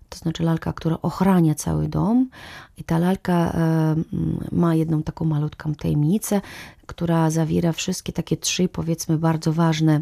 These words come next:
elementy, o których pragnie każdy dom i każda dobra, e, gospodyni. To, to jest zdrowie, to jest miłość,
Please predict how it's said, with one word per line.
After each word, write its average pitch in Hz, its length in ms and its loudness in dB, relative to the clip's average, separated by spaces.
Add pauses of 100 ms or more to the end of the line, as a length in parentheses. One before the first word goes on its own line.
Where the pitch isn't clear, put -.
(100)
elementy, 165 720 2 (440)
o 170 100 2
których - 340 0
pragnie 175 420 2
każdy 165 400 0
dom 160 300 2
i 156 40 -2
każda 160 320 0
dobra, 160 400 0 (560)
e, 147 40 0
gospodyni. 151 640 0
To, - 440 -4
to 160 120 -2
jest 156 220 -2
zdrowie, 165 600 2 (140)
to 185 80 2
jest 170 240 2
miłość, 175 760 2